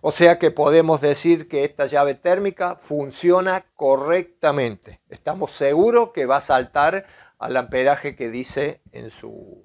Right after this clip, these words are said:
en su folleto. Si este video te gustó, no te olvides de suscribirte y seguirme en mi canal y también compartirlo para que más gente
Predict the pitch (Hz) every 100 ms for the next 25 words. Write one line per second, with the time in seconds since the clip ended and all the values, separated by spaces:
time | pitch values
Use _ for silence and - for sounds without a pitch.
0 | - 156 123 - 123 127 120 - - _
1 | _ _ _ - - - _ _ _ -
2 | 196 208 208 185 175 180 202 190 175 156
3 | 143 131 - 151 143 156 - 233 240 196
4 | 175 170 151 151 165 160 147 143 139 -
5 | 143 165 214 - 214 - - 143 - 131
6 | 143 160 156 156 139 160 196 214 190 -
7 | 185 165 190 196 214 208 190 185 170 185
8 | 175 190 208 190 202 202 _ - 147 151
9 | 143 143 139 135 131 151 165 170 170 160
10 | 170 175 175